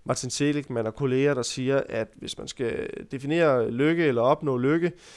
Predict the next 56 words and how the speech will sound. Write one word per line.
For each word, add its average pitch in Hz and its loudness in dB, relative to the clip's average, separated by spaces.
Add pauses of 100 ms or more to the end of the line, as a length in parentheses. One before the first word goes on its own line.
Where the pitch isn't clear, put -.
(220)
så - 0
er 135 8
der 131 0
de 131 -4
her 139 2
tre 139 0
veje, 107 6
som 127 -4
i 123 0
hvert 123 2
fald 110 -6
er 104 -4
gældende. 110 -4
Mindst. 143 -2
Det - -20
kan 120 -8
godt 127 2
være, 139 2
der 113 2
er 101 0
flere, 127 -2 (120)
men 117 -6
mindst 156 -4
så 139 -2
er 131 2
det 123 -4
positive 147 -2
følelser 131 -4
af 110 -8
glæde, 156 2
det 127 -2
er 113 0
engagement, 127 -4 (340)
og 127 0
det 127 4
er 120 2
mening. 110 -2 (480)
Og 143 -4
så 180 2
en 185 0
sluttende 190 2
kommentar 170 4
og 151 2
konklusion 147 2
på 170 4
alt 151 2
det 156 2
her, 143 2
fordi 151 -6
igen, 160 0
lykke, 170 2 (500)
det 127 -8
er - -20
kæmpe, 185 0 (160)
kæmpe, 175 0 (220)
kæmpe 170 0